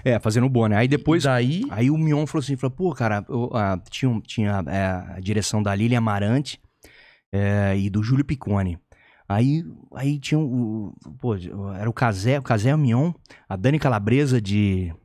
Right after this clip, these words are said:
Speaker 1: de jurada, tinha a Madame Mim, o Cáceres jurado, o Zacarias.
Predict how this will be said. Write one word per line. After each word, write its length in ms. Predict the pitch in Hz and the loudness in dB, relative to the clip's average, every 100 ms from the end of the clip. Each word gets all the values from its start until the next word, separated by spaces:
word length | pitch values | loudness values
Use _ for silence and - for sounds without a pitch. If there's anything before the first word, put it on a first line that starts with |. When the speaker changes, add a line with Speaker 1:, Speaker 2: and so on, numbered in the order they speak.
| - | -10
Speaker 1:
de 200 | 95 98 | -4 -2
jurada, 560 | 92 104 104 143 143 | 0 2 2 2 0
tinha 200 | 127 - | 0 0
a 20 | 117 | 2
Madame 440 | 113 113 160 175 | 0 2 2 4
Mim, 340 | 123 131 208 196 - | 4 4 2 0 -4
o 120 | 127 | -6
Cáceres 640 | - 135 208 - 180 156 | -2 -2 0 0 2 2
jurado, 500 | 110 113 110 165 156 | 2 0 0 -2 -2
o 60 | 113 | -2
Zacarias. 600 | 107 113 110 135 180 | -2 -2 0 0 0